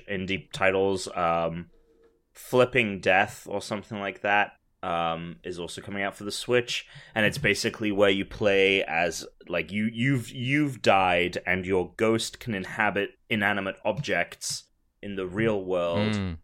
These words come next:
Speaker 1: and that can therefore influence, like, if someone has, like, a set of keys in their hand, you can inhabit those keys and drag that person around, and you have to complete puzzles in the real world by inhab-, your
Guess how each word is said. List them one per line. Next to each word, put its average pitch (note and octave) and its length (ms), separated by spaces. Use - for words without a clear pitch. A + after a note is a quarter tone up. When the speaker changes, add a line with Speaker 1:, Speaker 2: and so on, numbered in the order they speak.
Speaker 1:
and G2+ 240
that - 180
can G#2+ 360
therefore G2 720
influence, F#2+ 840
like, G2+ 180
if G#2 100
someone A2 280
has, G2+ 240
like, F#2+ 340
a - 40
set D3 200
of - 120
keys F3+ 320
in G#2 100
their F2+ 140
hand, D#2+ 380
you A2 160
can B2 180
inhabit G#2 400
those F#2+ 200
keys F#2+ 480
and G2 180
drag G2 640
that F#2 220
person G2 440
around, E2+ 600
and F2 380
you G2 240
have G#2 180
to G#2+ 100
complete G#2 460
puzzles F#2+ 460
in F2+ 120
the F2+ 60
real F2+ 320
world E2+ 340
by D#2+ 240
inhab-, F2 460
your E2 380